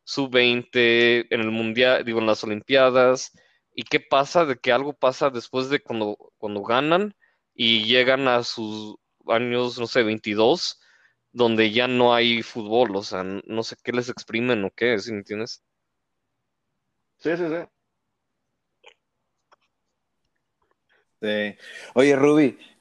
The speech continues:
Speaker 3: si, si, si en E S P N hubieran dicho que la Federación de Estados Unidos hubiera hecho un, <laughs> tiene un plan a largo plazo, meta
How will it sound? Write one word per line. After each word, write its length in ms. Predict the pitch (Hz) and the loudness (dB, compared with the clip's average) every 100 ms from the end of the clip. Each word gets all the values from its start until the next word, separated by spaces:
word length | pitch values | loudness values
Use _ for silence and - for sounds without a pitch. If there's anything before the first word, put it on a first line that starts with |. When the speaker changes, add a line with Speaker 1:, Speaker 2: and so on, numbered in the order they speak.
| _ | _
Speaker 3:
si, 400 | - 139 127 113 110 | 0 4 4 2 -2
si, 680 | - 131 127 123 113 78 92 | 2 4 4 2 0 -6 -10
si 200 | - 123 | -2 0
en 100 | 123 | 0
E 80 | |
S 120 | 143 - | -6 -2
P 120 | 139 | -2
N 100 | 131 | 0
hubieran 220 | 131 127 | 0 0
dicho 220 | 131 135 | -2 -4
que 100 | - | -2
la 120 | 117 110 | -2 -2
Federación 640 | 117 110 104 - 117 127 | -2 -2 -2 -2 -4 -2
de 60 | 123 | -4
Estados 420 | - 117 131 - | -4 -4 -4 -6
Unidos 380 | 107 110 117 113 | -10 -10 -10 -12
hubiera 260 | 107 110 107 | -8 -6 -6
hecho 220 | 107 117 | -8 -10
un, 240 | 113 113 _ | -10 -10 _
<laughs> 140 | - - | -12 0
tiene 180 | 123 123 | 2 2
un 100 | 123 | -2
plan 260 | 113 113 | 0 0
a 60 | 117 | 2
largo 380 | 110 110 117 - | 0 2 -2 -2
plazo, 380 | 113 113 - 117 | 0 0 0 -4
meta 500 | 113 107 - 117 | -4 -4 -4 -4